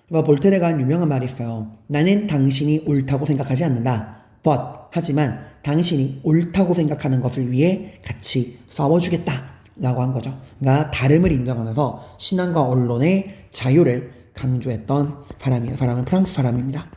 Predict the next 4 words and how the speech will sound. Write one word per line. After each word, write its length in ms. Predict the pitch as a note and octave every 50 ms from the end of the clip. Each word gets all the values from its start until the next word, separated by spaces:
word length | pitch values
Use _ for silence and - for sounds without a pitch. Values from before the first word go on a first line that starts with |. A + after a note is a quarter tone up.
| - _ - - - - - - - - - - -
여담이지만 580 | D3 D3+ A3 B3+ C4 A#3+ G#3 A3 G#3+ G#3+ G#3+
계몽전제군주는 880 | - E3 C#3 D3+ F#3 G#3+ G3+ F#3+ F3 F3 D#3+ D#3 D3+ C#3 C#3+ C#3 D3 D3+
세 140 | C3 C3+ B2
명이에요. 600 | C3+ C#3 C#3 C3 B2+ A#2+ A#2+ A#2+ A#2 A2 A2